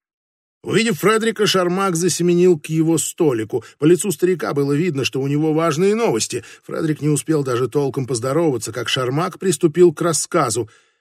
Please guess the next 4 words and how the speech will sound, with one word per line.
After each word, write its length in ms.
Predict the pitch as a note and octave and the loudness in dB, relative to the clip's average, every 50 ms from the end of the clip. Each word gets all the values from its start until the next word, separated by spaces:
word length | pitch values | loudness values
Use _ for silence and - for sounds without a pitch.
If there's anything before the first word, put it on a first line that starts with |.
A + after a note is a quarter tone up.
| _ _ _ _ _ _ | _ _ _ _ _ _
Полиция 640 | C3 A#2+ A#2 A#2 B2+ D#3+ F3 - - - G#3 G#3 | -2 0 0 2 2 0 0 -2 -4 -4 -2 -2
задержала 840 | F3+ D#3+ F#3 F3 C#3 C#3+ A#2+ A2+ G2+ G#2 B2 C#3 D3 D#3 D#3 D#3+ D#3+ | 0 0 0 0 0 -2 -2 -2 -4 -4 -2 -2 0 0 0 0 0
Найджела 920 | D#3 C#3 B2+ B2+ B2+ B2 A#2+ A#2 A#2 A2+ G#2+ G#2 A#2+ C3 C3 C3 C3+ D3 D3 | 0 0 -2 -4 -4 -4 -4 -4 -6 -6 -6 -6 -4 -4 -2 -2 0 0 0
Мерло. 680 | C#3+ C#3+ D#3 D#3+ D#3+ D#3+ C#3+ G#2+ G2+ F2+ B1 - _ | 0 0 -2 -2 -2 -4 -4 -6 -8 -8 -10 -14 _